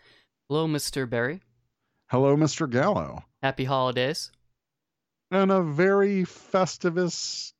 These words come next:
Speaker 2: to all of us. <laughs>
Speaker 1: Indeed.
Speaker 2: Or a Trexmas.
Speaker 1: Trexmas. Whatever you guys celebrate. It's been a while since our last recording,
Speaker 2: Mm-hmm.
Speaker 1: I think.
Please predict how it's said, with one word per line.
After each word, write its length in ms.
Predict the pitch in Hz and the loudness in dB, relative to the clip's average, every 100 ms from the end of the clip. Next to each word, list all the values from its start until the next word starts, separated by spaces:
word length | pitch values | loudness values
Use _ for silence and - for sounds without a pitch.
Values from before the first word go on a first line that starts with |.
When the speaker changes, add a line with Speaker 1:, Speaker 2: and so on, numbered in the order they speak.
| - | -8
Speaker 2:
to 260 | - 170 160 | 0 2 4
all 180 | 139 117 | 4 2
of 140 | 101 | 0
us. 420 | 92 95 - - | -4 -6 -8 -8
<laughs> 840 | 165 - - - - - - - 339 - - _ 359 - - - - | -8 -8 -10 -4 -4 -6 -16 -12 -10 -8 -10 _ -14 -14 -20 -18 -12
Speaker 1:
Indeed. 320 | 127 131 165 | -12 -6 2
Speaker 2:
Or 160 | 151 | 4
a 60 | 143 | 2
Trexmas. 840 | - - 165 - 131 104 87 - - _ _ | 0 0 0 0 -2 -2 -4 -10 -14 _ _
Speaker 1:
Trexmas. 760 | - 190 - - - - - - _ _ _ _ _ | -10 -8 -8 -12 -10 -8 -8 -10 _ _ _ _ _
Whatever 560 | 147 160 151 151 139 135 | -2 -2 -2 -2 -2 -2
you 220 | 123 120 | -4 -4
guys 280 | 123 113 113 | -2 -2 -2
celebrate. 560 | - 113 113 123 160 - _ _ _ _ _ - | -4 -4 -4 -4 -6 -10 _ _ _ _ _ -10
It's 140 | - | -6
been 140 | 185 | -2
a 60 | 165 | -2
while 260 | 151 151 151 | 0 0 -2
since 280 | 165 147 | -6 -6
our 120 | 143 135 | -4 -2
last 340 | 131 127 - | -2 -4 -6
recording, 500 | 131 131 123 131 190 _ _ _ _ _ _ _ - | -10 -6 -6 -6 -12 _ _ _ _ _ _ _ -4
Speaker 2:
Mm-hmm. 280 | 127 131 139 | -2 -2 -4
Speaker 1:
I 20 | |
think. 460 | - 127 175 _ | -8 -12 -14 _